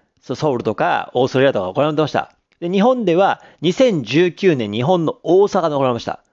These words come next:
で、で、で、一昨年がサウジアラビア、そして去年がイタリア・ローマ、そして今年がインドネシアのバリ島なんですよ。っていうところなんですよね。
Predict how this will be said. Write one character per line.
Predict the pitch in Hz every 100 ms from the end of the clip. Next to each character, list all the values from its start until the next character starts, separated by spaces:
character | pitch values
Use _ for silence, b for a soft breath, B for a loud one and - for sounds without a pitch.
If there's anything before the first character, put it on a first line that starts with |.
| _ _ -
で、 | 196 - b b -
で、 | 190 - - _ -
で、 |
一 | 214 208
昨 | - 254 240
年 | 233 247
が | 240
サ | - 143
ウ | 127
ジ | 127
ア |
ラ | 110
ビ | 87
ア、 | -
そ | - -
し |
て | 202 - _ - -
去 | - 233
年 | 226 202
が | 226 131
イ | 123
タ |
リ | 139
ア・ |
ロ | 110 160
ー | 107
マ、 | 82 - -
そ |
し | 170
て | -
今 | 214
年 | - - 269
が | 311 - - B B B B B B
イ | 170
ン | 170
ド | 156
ネ | 165
シ | 165
ア |
の | 135
バ | 110 120
リ |
島 | 113 98
な |
ん | 82
で |
す | -
よ。 | -
っ | _ _ _ -
て |
い |
う | 160
と |
こ | 147
ろ | 104
な |
ん |
で | -
す |
よ |
ね。 | 123 160